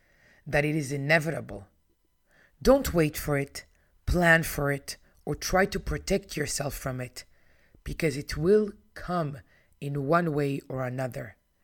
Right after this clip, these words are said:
It will come. It is a part of life which is humanly impossible for us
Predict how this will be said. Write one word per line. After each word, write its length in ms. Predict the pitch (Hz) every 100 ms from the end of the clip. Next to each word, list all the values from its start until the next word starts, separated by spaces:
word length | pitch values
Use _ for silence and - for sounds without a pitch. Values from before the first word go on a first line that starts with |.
| _ _ _ -
It 360 | 165 165 - - _ -
will 200 | 127 131
come. 400 | - 156 139 120 _ _ _ _ _ _ _ _
It 120 | 147
is 140 | 151 131
a 60 |
part 340 | - 180 208 196
of 180 | 143 117
life 480 | 131 160 - - - _ _ _ _ _
which 220 | 135 -
is 320 | - - -
humanly 480 | 240 262 240 170 160
impossible 680 | 147 - - 214 - 147 147
for 220 | - 139
us 280 | 131 -